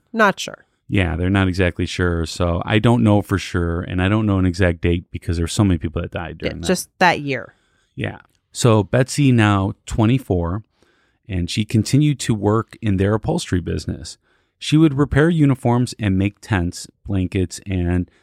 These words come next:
Speaker 2: stuffed paper tube cartridges with musket balls for prepared packet-,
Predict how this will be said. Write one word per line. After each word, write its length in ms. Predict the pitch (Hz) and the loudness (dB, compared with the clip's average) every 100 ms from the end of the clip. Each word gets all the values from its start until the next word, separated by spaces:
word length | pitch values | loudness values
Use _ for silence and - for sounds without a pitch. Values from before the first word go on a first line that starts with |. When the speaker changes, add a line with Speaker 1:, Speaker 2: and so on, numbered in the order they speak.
| _ | _
Speaker 2:
stuffed 400 | - - 160 - | -4 0 0 2
paper 360 | - 156 - 170 | 0 0 -4 -8
tube 340 | - - 151 | -4 -2 -2
cartridges 720 | - 135 135 107 90 90 85 - _ _ _ | 0 -2 0 -4 -2 -2 -2 -6 _ _ _
with 360 | 98 101 101 - - | 2 4 4 0 -2
musket 520 | 107 123 - 135 - | 2 2 2 0 0
balls 440 | 98 95 95 95 | 0 0 0 -2
for 340 | - - 101 92 | -6 -2 0 0
prepared 560 | - - 113 120 110 | -4 -4 -2 -2 -4
packet-, 560 | 117 110 113 - 98 | -4 -4 -4 -4 -4